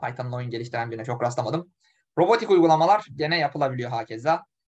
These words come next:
Yani yaptığın yazılımı, Python yazılımlarını robotik şeylere dökebiliyorsun. Bak, az önce Mehmet Arda dedi herhalde. İşte bahsettikleri Teknofest'e katılacakları bir robotik uygulamayı Python'la yazacaklarmış falan.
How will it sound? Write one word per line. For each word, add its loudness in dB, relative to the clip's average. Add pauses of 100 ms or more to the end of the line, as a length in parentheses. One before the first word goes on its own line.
(120)
Yani -12
yaptığın -2
yazılımı, -4
Python -2
yazılımlarını -6
robotik -2
şeylere -2
dökebiliyorsun. -4 (260)
Bak, -20 (120)
az -4
önce -6
Mehmet -6
Arda -2
dedi -8
herhalde. -4 (360)
İşte -14
bahsettikleri -8
Teknofest'e -8
katılacakları -6 (560)
bir -14
robotik -4
uygulamayı -2
Python'la -4
yazacaklarmış -10
falan. -6